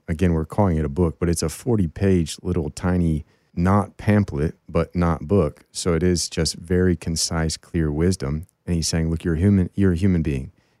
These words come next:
and you do have an ego. It exists. There's a part of you that wants to take pride in the way you live. Because of that, you want to then measure everything. Where are we there? Is it a low self-esteem thing or a high self-esteem thing?" Which is what I think we talked about more in the last podcast when I brought this up of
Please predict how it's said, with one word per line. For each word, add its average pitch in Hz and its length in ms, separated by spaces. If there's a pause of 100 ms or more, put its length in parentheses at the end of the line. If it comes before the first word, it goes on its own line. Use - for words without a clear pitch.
(100)
and 90 140
you 82 100
do 104 220
have 87 260
an 76 80
ego. - 400 (200)
It 87 80
exists. 82 640 (240)
There's 90 200
a 87 40
part 127 320
of 82 100
you 78 220
that 80 160
wants 82 240
to 80 80
take - 220
pride 87 420
in 80 380 (140)
the 80 120
way 85 140
you 78 180
live. 80 400 (340)
Because 95 360
of 82 80
that, 78 300
you 85 180
want 90 180
to - 60
then 87 280
measure 87 320
everything. 67 500 (440)
Where 101 280
are 90 120
we 80 140
there? 76 320 (260)
Is 87 140
it 80 100
a 78 200 (100)
low 92 260
self-esteem 101 640
thing 107 240
or 90 100
a 85 60
high 90 260
self-esteem - 600
thing?" - 180
Which 87 140
is 92 100
what 95 120
I 82 60
think 87 200
we 82 80
talked 82 300
about 80 320
more 87 240
in 80 40
the 78 80
last 78 360
podcast 73 480
when 78 100
I 73 60
brought 78 240
this 71 200
up 85 220
of 71 240